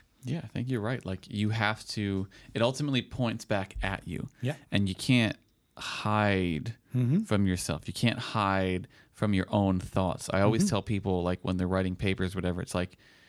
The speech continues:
Speaker 1: you can't, you can't B S this kind of thing,
Speaker 2: Nope.
Speaker 1: right? 'Cause,
Speaker 2: <laughs>
Speaker 1: right, you're, you're standing in front of me, so you can't, like, I don't know, just put your <laughs> hands in front of your
Speaker 2: <laughs>
Speaker 1: face and pretend you're not there.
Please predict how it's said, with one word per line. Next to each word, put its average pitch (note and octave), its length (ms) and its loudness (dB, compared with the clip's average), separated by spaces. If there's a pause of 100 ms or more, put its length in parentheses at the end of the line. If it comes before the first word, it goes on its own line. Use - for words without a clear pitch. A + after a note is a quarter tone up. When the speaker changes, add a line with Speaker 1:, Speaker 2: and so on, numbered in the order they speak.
(340)
Speaker 1:
you G#2 140 -2
can't, C3 400 2 (1040)
you A2 120 -2
can't C3 280 2
B A2+ 220 6
S G#2+ 200 4
this - 200 -2
kind F2 240 -2
of F2+ 60 -4
thing, - 180 -2
Speaker 2:
Nope. C#3 120 6
Speaker 1:
right? G#3 140 2
'Cause, - 200 0 (180)
Speaker 2:
<laughs> - 180 -8
Speaker 1:
right, A2 200 2
you're, A#2 180 4
you're A2+ 160 4
standing D#3 520 4
in B2+ 100 4
front C3 260 4
of A2+ 60 0
me, F#2+ 160 2
so - 120 -2
you G2+ 140 2
can't, A#2+ 400 2
like, G#2+ 320 0 (400)
I A2 80 0
don't A2 100 6
know, G2+ 120 4
just G#2+ 260 -4
put B2 140 4
your A#2+ 100 6
<laughs> C3+ 120 8
hands D3 260 8
in C3 80 6
front B2 260 4
of A#2+ 60 4
your A2 120 4
Speaker 2:
<laughs> A2+ 140 0
Speaker 1:
face A2+ 240 4
and G2+ 120 -2
pretend G#2+ 380 2
you're G2+ 120 2
not F#2+ 260 0
there. G2+ 360 4